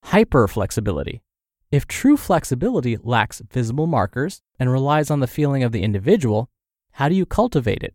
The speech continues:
practice it, and measure it? My answer is this. There is no flexibility without strength. This dictum includes the hyperflexible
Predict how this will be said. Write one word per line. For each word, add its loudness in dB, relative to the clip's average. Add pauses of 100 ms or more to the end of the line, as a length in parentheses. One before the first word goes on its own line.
(160)
practice -2
it, -10 (160)
and 2
measure 2
it? -6 (680)
My 4
answer 2
is -2
this. -2 (600)
There 0
is 4
no 4
flexibility -2 (200)
without -2
strength. -2 (600)
This 4
dictum 0
includes 0
the -6
hyperflexible 0